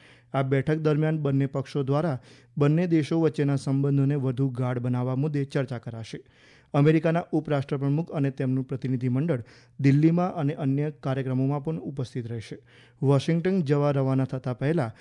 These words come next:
તેઓ જયપુર અને આગ્રાની મુલાકાત પણ લેશે. કેન્દ્રીય નાણામંત્રી નિર્મળા સીતારમણે કહ્યું છે કે પ્રધાનમંત્રી નરેન્દ્ર મોદીના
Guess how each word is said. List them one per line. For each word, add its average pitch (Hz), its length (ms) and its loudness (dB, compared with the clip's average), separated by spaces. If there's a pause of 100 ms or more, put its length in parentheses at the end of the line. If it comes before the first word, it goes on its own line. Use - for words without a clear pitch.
(280)
તેઓ 147 220 6
જયપુર 139 520 2
અને 151 200 -4
આગ્રાની 143 480 0
મુલાકાત 143 520 -2
પણ 127 260 -6
લેશે. 131 360 -4 (1800)
કેન્દ્રીય 160 400 6
નાણામંત્રી 156 580 2
નિર્મળા 143 400 2
સીતારમણે 127 600 -2
કહ્યું 123 280 -2
છે 143 220 -2
કે 170 100 -2
પ્રધાનમંત્રી 143 720 0
નરેન્દ્ર 135 380 0
મોદીના 127 520 -4